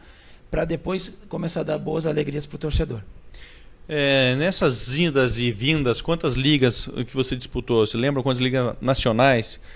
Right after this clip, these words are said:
Speaker 2: que disputou? Somando Umbra, Corinthians, enfim, Malve,
Speaker 1: Eu
Speaker 2: Marreco?
Speaker 1: acho, eu acho que no Brasil
Speaker 2: Marreco já seria a quarta já, né, pelo Marreco,
Speaker 1: É,
Speaker 2: né?
Speaker 1: é, eu acho que no Brasil de oito a nove.
Speaker 2: Oito a nove ligas.
Speaker 1: Sendo que eu acho que não quero falar besteira, mas eu acho que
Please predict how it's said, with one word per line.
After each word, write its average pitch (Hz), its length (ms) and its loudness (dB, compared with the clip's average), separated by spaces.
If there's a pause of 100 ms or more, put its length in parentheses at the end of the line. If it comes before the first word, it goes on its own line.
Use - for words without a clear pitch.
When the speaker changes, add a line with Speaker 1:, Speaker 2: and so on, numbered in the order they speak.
(140)
Speaker 2:
que 127 80 -10
disputou? 123 520 0 (200)
Somando 123 400 -2
Umbra, 135 320 2
Corinthians, 113 840 -4 (420)
enfim, 127 360 -4
Malve, 117 760 6 (360)
Speaker 1:
Eu 87 140 -6
Speaker 2:
Marreco? 131 480 -2
Speaker 1:
acho, 120 80 -12 (340)
eu 196 180 -4
acho - 220 -6
que 202 100 -4
no 202 120 -4
Brasil 175 360 -2
Speaker 2:
Marreco 151 300 2
já 190 100 4
seria 180 240 4
a 170 40 2
quarta 143 380 8
já, 117 200 4
né, 123 100 0
pelo 117 220 -4
Marreco, 151 320 2
Speaker 1:
É, - 20 -4
Speaker 2:
né? 123 140 -4 (160)
Speaker 1:
é, 156 260 -4
eu 170 160 -4
acho 180 220 -4
que - 80 -6
no 190 100 -6
Brasil 190 1000 -6 (280)
de 165 120 -8
oito 190 280 -4
a 190 40 0
nove. 170 460 -4 (320)
Speaker 2:
Oito 123 220 -4
a 127 40 -4
nove 104 280 -4
ligas. 98 140 -10
Speaker 1:
Sendo 170 220 -6
que 180 120 -2
eu 175 60 2
acho 180 120 -2
que 190 240 -8 (320)
não 156 100 -8
quero 165 180 -4
falar 170 200 -2
besteira, 175 480 -4
mas 143 200 -6
eu 143 80 -2
acho 143 120 -6
que 170 120 -10